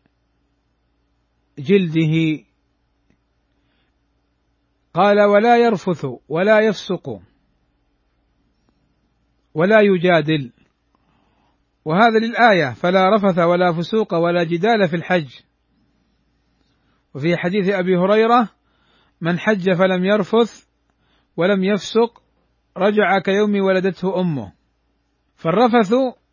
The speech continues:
المراد به مقدمات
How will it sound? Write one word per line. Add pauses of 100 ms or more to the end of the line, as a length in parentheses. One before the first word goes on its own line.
(320)
المراد
به (960)
مقدمات